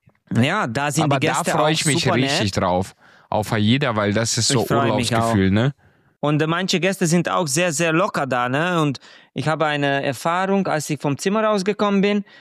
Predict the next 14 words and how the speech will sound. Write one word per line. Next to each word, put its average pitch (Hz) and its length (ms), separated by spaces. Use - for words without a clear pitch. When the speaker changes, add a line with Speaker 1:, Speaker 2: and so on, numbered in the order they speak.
Speaker 1:
und 165 340
jemand 170 400
schreit, 165 280
"Hey, 214 440
hey, - 20
hey, 214 300
hey!" 202 380
Und 135 200
dann, 131 300
"Ja, 117 180
bestimmt - 340
nicht 123 220
für 120 100
mich." 139 400